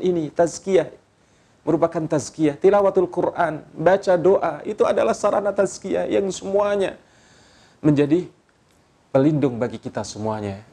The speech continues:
untuk masuk ke benteng Allah Subhanahu wa taala.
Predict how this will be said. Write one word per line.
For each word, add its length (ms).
untuk 240
masuk 320
ke 80
benteng 480
Allah 240
Subhanahu 560
wa 80
taala. 320